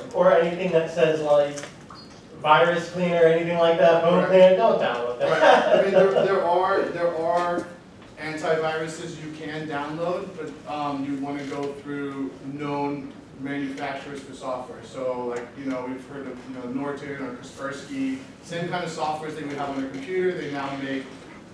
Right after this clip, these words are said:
Speaker 2: Android applications that do the same thing. They check your phone for viruses. They make sure that when you're on a website, it's secure.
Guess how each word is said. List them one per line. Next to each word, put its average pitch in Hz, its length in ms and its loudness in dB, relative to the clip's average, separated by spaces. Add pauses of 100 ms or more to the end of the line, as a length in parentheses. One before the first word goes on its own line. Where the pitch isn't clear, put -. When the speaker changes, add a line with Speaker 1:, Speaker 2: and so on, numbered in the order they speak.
(120)
Speaker 2:
Android 143 520 -8
applications 139 840 -10
that 127 160 -12
do 135 100 -12
the 135 80 -10
same 131 380 -10
thing. 123 220 -12
They 120 120 -10
check 131 240 -14
your 135 120 -14
phone 127 320 -8
for 127 400 -8
viruses. 120 560 -10
They 120 100 -12
make 120 180 -10
sure - 200 -14
that 123 280 -12
when 123 120 -10
you're 127 80 -8
on 123 140 -8
a - 20 -6
website, 120 400 -8
it's - 100 -10
secure. 170 640 -4